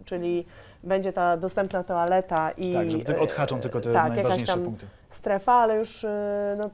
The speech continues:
Speaker 1: ta dostępność jest trudna dla nich, prawda? My w Fundacji Avalon, e, prowadzimy też taką usługę,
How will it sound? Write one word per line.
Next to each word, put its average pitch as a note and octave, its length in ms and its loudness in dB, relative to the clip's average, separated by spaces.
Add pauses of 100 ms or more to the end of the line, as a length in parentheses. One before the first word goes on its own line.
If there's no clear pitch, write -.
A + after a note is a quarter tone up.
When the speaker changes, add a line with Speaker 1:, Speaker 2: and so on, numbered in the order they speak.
(140)
Speaker 1:
ta G#3+ 100 0
dostępność A3+ 480 -4
jest B3+ 160 -2
trudna F3+ 360 2
dla D3+ 180 -12
nich, D#3+ 140 -14
prawda? F3+ 420 -4
My G3+ 100 -8
w - 40 -16
Fundacji G3 440 -4
Avalon, G3 460 0
e, F#3 120 -2
prowadzimy G3 540 0
też F#3+ 220 -4
taką F3+ 540 0
usługę, E3+ 680 -4